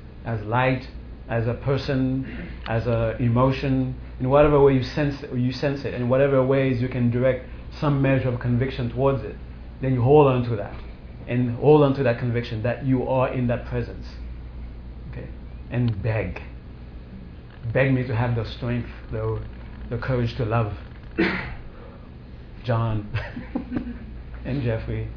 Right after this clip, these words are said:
and Marie. <laughs> I already got, uh, Jennifer and, uh, <laughs> Lisa covered, but Tom, mm. <laughs> I need a lot of strength.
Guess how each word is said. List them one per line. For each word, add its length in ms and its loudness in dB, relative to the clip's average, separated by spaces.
and 140 0
Marie. 420 -2
<laughs> 60 -2
I 60 0
already 240 4
got, 280 0
uh, 140 -2
Jennifer 560 0
and, 260 -4
uh, 160 -2
<laughs> 320 -6
Lisa 260 -4
covered, 360 -2
but 180 -2
Tom, 420 0
mm. 380 -4
<laughs> 1800 -2
I 120 0
need 80 4
a 40 2
lot 200 4
of 80 0
strength. 420 2